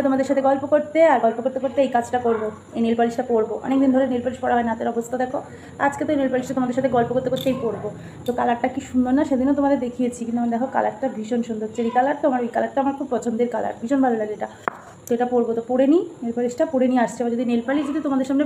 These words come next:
পরতে থাকি তাহলে ভিডিওটা এত বড় হয়ে যাবে, তার জন্য এটা পরে নিই। পরছিলামও জানো তো, এই আঙুলে দুটো পরেও ফেলেছিলাম, তারপরে আবার হট করে মনে পড়লো যে না তোমাদের একটু দেখিয়ে দিই পরার আগে। তো এটা পরে তারপরে আসছি, ঠিক আছে, সাথে থাকো। তো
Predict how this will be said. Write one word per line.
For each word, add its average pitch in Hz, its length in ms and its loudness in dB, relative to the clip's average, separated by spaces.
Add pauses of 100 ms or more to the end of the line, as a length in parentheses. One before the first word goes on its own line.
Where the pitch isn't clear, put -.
পরতে 269 220 -4
থাকি 254 160 -2
তাহলে 247 180 -4
ভিডিওটা 240 280 -2
এত - 180 -10
বড় 226 140 -4
হয়ে 233 120 0
যাবে, 196 160 -8
তার 214 140 -8
জন্য 262 120 -2 (720)
এটা 233 180 -2
পরে 247 180 4
নিই। 214 140 -2
পরছিলামও 254 520 2
জানো 302 180 4
তো, 262 80 2
এই 233 100 2
আঙুলে 247 280 2
দুটো 254 180 -2
পরেও 254 260 4
ফেলেছিলাম, 214 340 -2 (100)
তারপরে 233 220 0
আবার 262 120 2
হট 254 100 -4
করে 262 160 2
মনে 247 160 -2
পড়লো 214 260 0
যে 247 100 -2
না 285 120 2
তোমাদের 269 220 -4
একটু - 180 -14
দেখিয়ে 262 280 0
দিই 254 120 -2
পরার 220 220 0
আগে। 226 100 -6 (420)
তো - 100 -2
এটা 240 180 2
পরে 262 120 2 (100)
তারপরে 240 260 2
আসছি, - 260 -8
ঠিক 277 140 2
আছে, 320 120 -2 (340)
সাথে 233 200 -2
থাকো। 254 180 -4 (880)
তো 233 60 -6